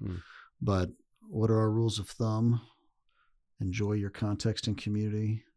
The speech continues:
Speaker 2: Enjoy your confessional background. Make the most of it. Your confessional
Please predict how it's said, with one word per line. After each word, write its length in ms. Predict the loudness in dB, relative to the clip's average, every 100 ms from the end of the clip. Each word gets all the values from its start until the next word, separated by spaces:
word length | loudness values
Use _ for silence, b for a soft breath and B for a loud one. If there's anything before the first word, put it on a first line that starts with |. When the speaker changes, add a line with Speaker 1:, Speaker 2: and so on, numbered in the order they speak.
| _ -8
Speaker 2:
Enjoy 300 | -4 -2 0
your 360 | 0 -2 -4 -6
confessional 840 | -6 -2 -2 0 0 0 -4 -8 _ B B B B B -4
background. 520 | -4 0 2 2 2
Make 160 | 0 -2
the 60 |
most 340 | -2 0 0 0
of 120 | 2
it. 140 | 0 -2 -8
Your 120 | -8
confessional 720 | -8 -6 -6 -4 -6 -6